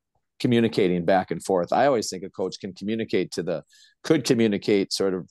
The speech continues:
to the team in a mass email, "Here's what's going on with our team, blah, blah, blah,"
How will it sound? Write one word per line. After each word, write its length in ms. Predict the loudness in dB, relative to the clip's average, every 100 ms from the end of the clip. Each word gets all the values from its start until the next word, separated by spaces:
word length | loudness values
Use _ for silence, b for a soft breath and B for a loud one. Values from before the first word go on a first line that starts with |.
| _
to 100 | -4
the 100 | -4
team 460 | -4 -6 -4 -4 -6 -8
in 100 | -10
a 280 | -8 -6 -2
mass 320 | 2 2 2
email, 320 | 2 2 2
"Here's 240 | 4 2 2
what's 120 | 0
going 200 | -2 -2
on 60 | -2
with 100 | -4
our 80 |
team, 300 | -6 -8 -6
blah, 140 | -4 -4
blah, 100 | -4
blah," 240 | -2 -2